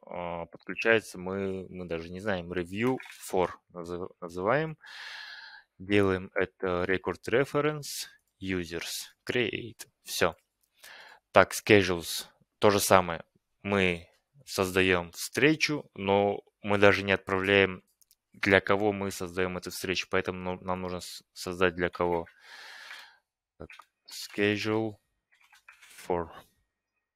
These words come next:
Так, record reference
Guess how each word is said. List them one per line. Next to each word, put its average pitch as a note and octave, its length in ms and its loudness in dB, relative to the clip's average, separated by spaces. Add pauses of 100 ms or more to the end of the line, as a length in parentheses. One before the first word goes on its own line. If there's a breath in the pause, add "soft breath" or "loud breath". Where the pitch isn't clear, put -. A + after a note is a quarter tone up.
(1400)
Так, - 220 -12 (140)
record F#2 440 0
reference D3+ 760 0